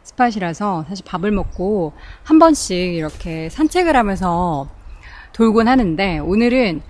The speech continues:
제가 어제 뭐 기사를 보다가 놀라운 얘기가 있어가지고, 뭐? 사실 근데 미국에서는 이 정도 연봉은 놀라운 게 아니죠.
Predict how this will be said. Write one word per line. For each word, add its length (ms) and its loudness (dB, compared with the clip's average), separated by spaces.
제가 640 -2
어제 680 -2
뭐 80 -6
기사를 340 4
보다가 600 -2
놀라운 640 8
얘기가 320 -2
있어가지고, 640 -12
뭐? 240 -6
사실 180 4
근데 140 6
미국에서는 680 4
이 100 0
정도 760 4
연봉은 640 -2
놀라운 440 2
게 80 0
아니죠. 420 -4